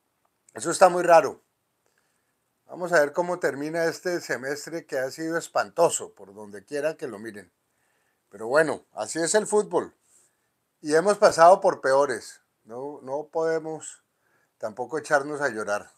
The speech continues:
Si se da Gamero, pues se fue. Listo, y que se vayan unos cuatro o cinco jugadores más, ya haya recambio. Vamos a ver qué dicen los directivos al final de este semestre. Yo no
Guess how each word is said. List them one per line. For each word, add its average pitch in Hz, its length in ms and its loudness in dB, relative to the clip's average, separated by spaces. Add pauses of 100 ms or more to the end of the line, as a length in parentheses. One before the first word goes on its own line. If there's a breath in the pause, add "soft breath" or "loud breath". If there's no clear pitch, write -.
(180)
Si - 180 -16
se 123 120 -2
da 147 200 6
Gamero, 226 420 4
pues 180 160 -2
se 135 80 -4
fue. 226 400 4 (560)
Listo, 208 340 -2
y 135 60 -8
que 127 140 -8
se 131 80 -2
vayan 202 380 0
unos 220 260 -4
cuatro 220 300 2
o - 20 -4
cinco 196 320 -4
jugadores 175 480 0
más, 190 180 -2
ya 190 120 2
haya 190 180 0
recambio. 139 580 -8 (760)
Vamos 160 280 -6
a 147 120 8
ver 131 320 6 (840)
qué 139 120 -2
dicen 151 280 2
los 151 180 2
directivos 151 760 -4
al 123 160 -8
final 117 320 -16
de 127 80 -14
este 139 260 -16
semestre. 107 500 -18
Yo 147 140 -12
no 190 260 -8